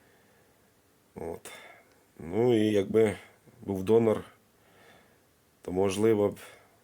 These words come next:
я виготовив такий датчик. Але, на жаль, поки.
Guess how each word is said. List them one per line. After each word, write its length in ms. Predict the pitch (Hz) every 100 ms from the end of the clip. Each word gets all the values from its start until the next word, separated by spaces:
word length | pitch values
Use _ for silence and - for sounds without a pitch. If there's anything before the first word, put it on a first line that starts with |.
| _ _ _ -
я 140 | 90
виготовив 480 | 92 98 87 80 78
такий 280 | - 73 76
датчик. 560 | - - - - - - _ _ _ _ _ -
Але, 160 | 92
на 120 | 98
жаль, 240 | 90 90 76
поки. 260 | - -